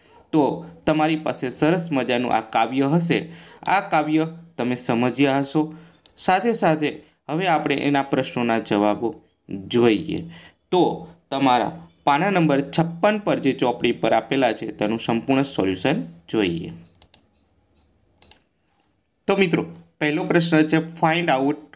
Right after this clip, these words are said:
rhyming word for the poem. કાવ્યમાંથી પ્રાસવાળા શબ્દ શોધીને લખવાના છે.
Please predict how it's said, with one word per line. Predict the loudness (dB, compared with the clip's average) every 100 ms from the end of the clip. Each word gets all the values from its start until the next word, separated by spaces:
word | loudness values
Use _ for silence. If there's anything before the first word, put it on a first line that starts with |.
| _ _ _
rhyming | -8 -2 0 0 -2 -2
word | -2 -2 -2 -10 -4 0
for | 0
the | 0 -6 -8 -16 _ -10
poem. | -8 -8 -14 -20 -20 -20 -20 -20 -20 _
કાવ્યમાંથી | -2 0 0 0 -2 -2
પ્રાસવાળા | -4 0 0 0 0 0
શબ્દ | -2 -8 -2 -2 -2
શોધીને | -8 -2 2 4 4 4
લખવાના | 2 2 0 0 0
છે. | -4